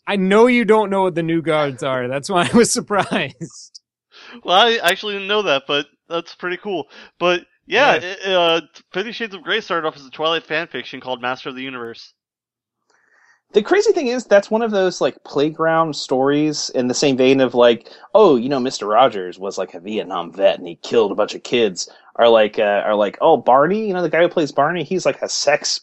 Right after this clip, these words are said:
Speaker 3: criminal.
Speaker 2: No, you, I, all right,
Speaker 3: But
Speaker 2: Dylan,
Speaker 3: it's
Speaker 2: you
Speaker 3: actually
Speaker 2: can
Speaker 3: true. It's one of those, like, play-, playground rumors that is an actually true thing, and I love it.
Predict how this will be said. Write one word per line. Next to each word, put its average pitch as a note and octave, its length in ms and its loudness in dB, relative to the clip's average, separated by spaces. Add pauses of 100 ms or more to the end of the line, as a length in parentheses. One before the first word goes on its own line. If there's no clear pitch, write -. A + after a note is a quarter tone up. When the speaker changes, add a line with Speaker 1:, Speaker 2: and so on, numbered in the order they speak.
Speaker 3:
criminal. F2+ 600 -10
Speaker 2:
No, B3+ 140 6
you, F#3+ 200 2
I, G3 160 -2 (160)
all G#3 80 2
right, F3 180 2
Speaker 3:
But B3 140 6
Speaker 2:
Dylan, F4+ 80 2
Speaker 3:
it's - 80 2
Speaker 2:
you E4 80 6
Speaker 3:
actually D#4 380 4
Speaker 2:
can F4+ 240 2
Speaker 3:
true. D#3+ 100 0
It's - 160 2
one C#4 100 2
of C#4 100 4
those, C4+ 180 4
like, C4+ 180 2
play-, A#3+ 380 2
playground A#3 640 2
rumors G#3+ 420 0
that E3 120 -4
is E3+ 120 -2
an E3 120 -10
actually F3 440 0
true D#3+ 220 -2
thing, C#3+ 280 -2
and G2 80 -6
I F#2+ 100 -6
love G2+ 240 2
it. F2+ 120 -12